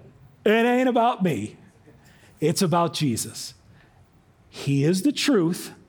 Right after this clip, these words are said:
and I'm sorry if you're offended. But I also am not sorry, sorry, not sorry,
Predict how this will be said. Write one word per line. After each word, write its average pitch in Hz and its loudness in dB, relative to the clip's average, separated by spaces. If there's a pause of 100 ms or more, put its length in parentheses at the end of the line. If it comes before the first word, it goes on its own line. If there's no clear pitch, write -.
(140)
and 165 2
I'm 185 2
sorry 143 0 (100)
if 147 -2
you're 139 2
offended. 123 -2
But 254 2
I 285 2
also 311 2
am 240 2
not 302 -2
sorry, 120 -2 (440)
sorry, 127 0
not 117 -2
sorry, 120 -2